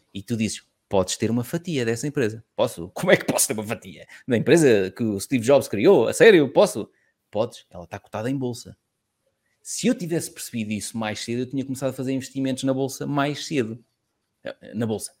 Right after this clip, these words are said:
Investimentos em empresas cotadas na bolsa. Mas, eu acho que já contei isto num vídeo.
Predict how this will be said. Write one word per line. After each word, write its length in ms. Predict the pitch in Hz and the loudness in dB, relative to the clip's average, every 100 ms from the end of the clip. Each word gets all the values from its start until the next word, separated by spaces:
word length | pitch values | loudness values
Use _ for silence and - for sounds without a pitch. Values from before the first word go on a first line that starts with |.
| - | -18
Investimentos 480 | 92 - 101 123 117 | -14 -6 -2 -2 -4
em 100 | 98 | -8
empresas 440 | 92 139 139 107 | 0 2 2 0
cotadas 460 | - 107 120 107 101 | -8 -6 -4 -4 -6
na 100 | 98 | -8
bolsa. 280 | - - - - - - - | -10 -14 -20 -20 -20 -16 2
Mas, 320 | 160 117 - _ _ _ _ _ _ - _ _ _ - | 4 4 2 _ _ _ _ _ _ -20 _ _ _ -2
eu 180 | 131 127 | 4 4
acho 180 | 113 | 4
que 60 | - | 2
já 100 | 147 | 0
contei 300 | 139 135 135 | 2 4 4
isto 200 | 123 - | 2 2
num 160 | 127 123 | 2 2
vídeo. 400 | 113 98 92 | 0 -2 -4